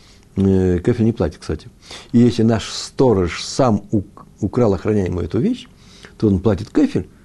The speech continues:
как требует закон раби Йоханана. Почему? Потому что тот, на кого он сослался, якобы он его украл, платит кефель.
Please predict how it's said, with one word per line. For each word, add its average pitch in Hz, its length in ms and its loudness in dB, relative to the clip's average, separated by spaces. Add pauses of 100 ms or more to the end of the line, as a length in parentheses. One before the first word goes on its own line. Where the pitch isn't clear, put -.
(160)
как - 160 -6
требует 90 300 -2
закон 160 280 -4
раби 78 220 -6
Йоханана. 123 400 -6 (320)
Почему? 95 340 -4 (560)
Потому 107 260 -2
что 101 260 -4 (240)
тот, - 360 -2 (220)
на 101 100 -4
кого 101 200 -2
он 101 60 -2
сослался, 175 440 -2
якобы 101 340 0
он 90 60 0
его 90 180 0
украл, 90 260 -2
платит 82 340 -8
кефель. - 280 -8